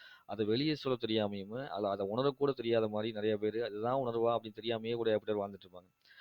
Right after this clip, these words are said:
அதை வெளியே இருந்து பார்க்கும்போது கணவன் சொல்லாம வேற யாராவது சொன்னாங்கன்னா, அந்த மாதிரி வெளியே ப்ரொஃபஷனலுக்காக மாமியார் பேசுறாங்கிறதுக்காக வெளியே போயிட்டே இருக்கிறவங்க, இல்லைன்னா வீட்டுக்குள்ள வந்து சுதந்திரம் இருக்கலாம்னு சொல்லிட்டு அடிக்கடி நம்ம வெளியே போயிடுவோம் அப்படின்னு சொல்லிட்டு போறவங்க,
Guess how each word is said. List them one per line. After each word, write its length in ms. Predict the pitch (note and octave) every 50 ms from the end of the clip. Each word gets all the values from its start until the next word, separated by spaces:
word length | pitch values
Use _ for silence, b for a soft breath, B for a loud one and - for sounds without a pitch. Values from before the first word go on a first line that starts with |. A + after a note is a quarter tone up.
| B B B B
அதை 200 | G2 G#2+ B2 D#3 D3+
வெளியே 300 | B2 C3 C#3 D#3 D#3+ D#3+
இருந்து 200 | D3 D3+ C#3+ C3
பார்க்கும்போது 520 | - A#2 A2+ A2 A2 A2 G#2 G2 F2+ F#2+ G#2 A#2+ - _ b b b b -
கணவன் 320 | G#2 G#2+ B2 C3 C3 A#2+ -
சொல்லாம 240 | A#2 A2 A#2 A#2+
வேற 140 | A#2+ A2+ A2 G#2
யாராவது 240 | G#2+ A2+ A#2 A2
சொன்னாங்கன்னா, 440 | - G#2 G#2+ G#2 G2+ F#2+ F2+ F2+ F#2+ G#2 A2 -
அந்த 200 | _ G2+ A2 A2 A2
மாதிரி 240 | A2 A2+ A#2+ B2+ B2+
வெளியே 220 | A2+ A2 A2 A#2+ A2+
ப்ரொஃபஷனலுக்காக 760 | - - G#2 A2+ A2 - A2 G#2+ - - G2+ G2 F#2+ F#2+ F#2+
மாமியார் 360 | G2 G2 G#2 A2+ A2 A2 G2+ -
பேசுறாங்கிறதுக்காக 600 | G#2+ G#2 - - G#2+ G#2 G#2 G2 F#2+ G#2+ G#2+ G2+
வெளியே 180 | G2+ G2+ G#2
போயிட்டே 200 | G2 G2+ G2 G#2
இருக்கிறவங்க, 360 | G2+ G2 F#2+ F#2+ F#2+ F#2+ G2 G2 _ _ _ B B B B B B B -
இல்லைன்னா 280 | A2+ A2+ A2 A2+ A2+ A2
வீட்டுக்குள்ள 340 | G#2+ A2+ A#2+ A#2+ - A2 G#2+
வந்து 160 | G#2 G#2 G#2
சுதந்திரம் 320 | - A2+ A2+ A#2 A#2 A2+
இருக்கலாம்னு 240 | A2 G#2+ G2+ G#2+ G#2
சொல்லிட்டு 200 | G2+ F#2+ - G2+
அடிக்கடி 280 | G2+ G#2 G#2 G#2+ G#2+ G#2+
நம்ம 160 | G#2+ G2+ G2+
வெளியே 160 | G#2 G#2+ G#2+
போயிடுவோம் 240 | G2 G#2 G2 G2 G2
அப்படின்னு 140 | F#2+ F#2 -
சொல்லிட்டு 180 | F#2+ F2+ -
போறவங்க, 280 | G2+ F#2+ F#2+ F#2+ F#2+